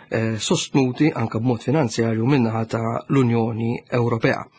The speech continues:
Minar dubju wieħed ma jistax, mm, jeskludi l-fatt li it-turizmu huwa xi ħaġa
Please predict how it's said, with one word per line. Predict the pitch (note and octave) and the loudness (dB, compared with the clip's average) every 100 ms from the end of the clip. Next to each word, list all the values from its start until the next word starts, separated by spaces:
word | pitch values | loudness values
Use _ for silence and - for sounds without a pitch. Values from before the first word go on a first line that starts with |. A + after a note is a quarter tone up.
| - - - | -20 -2 4
Minar | G#3 G#3 | 6 6
dubju | C3 D3 C3+ G3 | 6 4 6 6
wieħed | E3 B2 A#2+ - | 6 4 0 0
ma | A#2+ | 0
jistax, | A#2+ - C3 G#2 - - | 2 2 0 0 -4 0
mm, | A#2 A2+ - - | 2 2 0 -4
jeskludi | A2+ - A#2+ A#2+ | -4 -2 -2 2
l-fatt | G3+ - D#3 E3 | 2 2 -2 -2
li | B2 A#2 C#3 | 0 0 2
it-turizmu | E3+ - G#3 C3 B2 C3+ E3+ - | 0 2 2 2 2 2 2 2
huwa | C3 A#2+ | 0 0
xi | B2+ | 2
ħaġa | D#3 A#2+ A2+ | 0 0 0